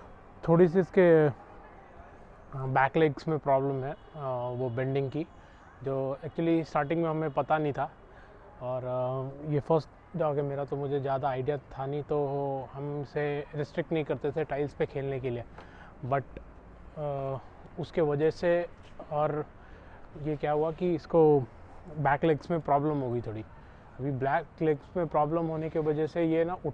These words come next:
बैठने में थोड़ी सी इसको तकलीफ़ होगी। Sorry, बैठ तो जाता था,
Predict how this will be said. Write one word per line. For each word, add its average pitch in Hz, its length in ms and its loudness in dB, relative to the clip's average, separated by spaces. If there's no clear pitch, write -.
बैठने 143 420 0
में 190 140 2
थोड़ी 170 300 2
सी 185 160 -2
इसको 175 220 -2
तकलीफ़ 160 400 0
होगी। 127 500 -6
Sorry, 170 180 2
बैठ 135 240 -2
तो 202 80 2
जाता 170 280 2
था, 156 120 2